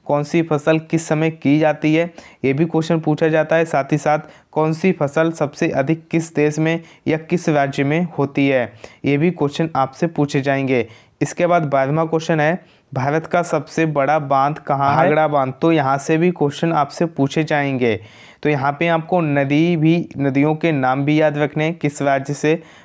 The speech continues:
कौन सी नदी निकलती है, कौन सी नदी कहाँ जाती है, किस नदी की कितनी लंबाई है,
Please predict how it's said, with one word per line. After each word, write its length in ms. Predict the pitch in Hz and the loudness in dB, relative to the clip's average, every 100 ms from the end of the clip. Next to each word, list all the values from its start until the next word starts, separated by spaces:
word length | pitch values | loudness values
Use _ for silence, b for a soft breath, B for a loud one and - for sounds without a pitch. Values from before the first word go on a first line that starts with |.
| B | B
कौन 240 | - 143 147 | -2 -2 0
सी 160 | 165 | 0
नदी 280 | 151 135 147 | 0 0 0
निकलती 500 | 151 139 135 127 151 | 0 0 -2 0 2
है, 140 | 151 160 | 2 2
कौन 280 | 160 135 139 | 0 -2 0
सी 140 | 151 | 0
नदी 260 | 147 135 151 | 0 0 -2
कहाँ 320 | 147 123 135 | -2 -2 0
जाती 280 | 143 139 151 | 2 0 2
है, 100 | 156 | 0
किस 280 | 156 165 147 | 0 -4 -2
नदी 260 | 139 135 | 0 0
की 140 | 143 156 | 0 -2
कितनी 380 | - 131 139 147 | -2 -4 -2 0
लंबाई 420 | 151 139 131 135 | 0 0 0 0
है, 240 | 139 180 | 0 -2